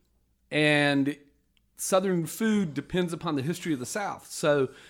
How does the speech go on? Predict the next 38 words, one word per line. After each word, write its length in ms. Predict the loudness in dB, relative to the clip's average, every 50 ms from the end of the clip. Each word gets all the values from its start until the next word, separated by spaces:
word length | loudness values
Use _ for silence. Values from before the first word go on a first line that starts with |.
| -20 _ -6
connect 240 | -2 -2 -2 0
the 80 | -2 -2
dots, 380 | 0 0 0 0 -2 -4 -6 -6
man. 300 | -6 -4 -4 -6 -6 -8 -12 -20 _ _ 0
This 240 | 2 2 2 2 2
is 260 | 0 0 0 0 0
a 140 | -2 -4 -4
place 520 | -8 -8 -2 2 4 4 4 2 0 -4
built 440 | -10 -4 2 4 4 4 4 2 -2
on 180 | -2 -2 0 2
racism. 580 | 2 0 0 0 -4 -8 -8 -10 -14 -18 -20 -20 _ _ _ _ _ _ _ _ _ -10
Um, 540 | -8 -6 -6 -6 -6 -8 -8 -8 -10 -12 -16 _ _ _ _ _ _ _ _ _ _ _ _ _ _
and 560 | 0 2 4 4 4 4 4 4 2 2 0 -2 -6 -14 _ _ _ _
I 120 | 4 6 6
live 180 | 8 6 6
a 40 | 4
life 680 | 4 2 2 2 4 4 2 2 -2 -6 -10 -14 -16 -20 _ _ -6
emboldened 680 | -4 -4 2 6 8 8 8 8 6 6 2 0 0 0
by 120 | -2 -2
racism. 600 | -2 -2 -4 -6 -6 -10 -12 -12 -12 -14 -14 -16 -18 -20 _ _ _ _ _ _ _ _ _ _ _ _ -10
Um, 340 | -8 -6 -4 -4 -4 -4 -6 _ _ _ _ _ _ _ _ _ _ -12
it 80 | -2
doesn't 240 | 4 4 4 6 6
mean 140 | 6 4 4
I 40 | 4
can't 280 | 2 0 -2 -2 -4
reject 380 | -4 -2 2 2 2 2 -2 -6
it. 100 | -8 -6
I'm 80 | -4 -2
doing 260 | 0 0 2 2 2
everything 380 | 0 0 -2 -4 -2 -2 0
in 40 | 0
my 120 | 0 -2 0
bone 460 | 2 4 6 6 6 6 4 4 0
to 60 | -2
reject 460 | -2 -4 -2 0 0 0 0 -2 -4
that. 300 | -8 -8 -8 -10 -14 _ _ -20 -20 -20 -20 -20 _ _ 2
But 240 | 4 4 4 2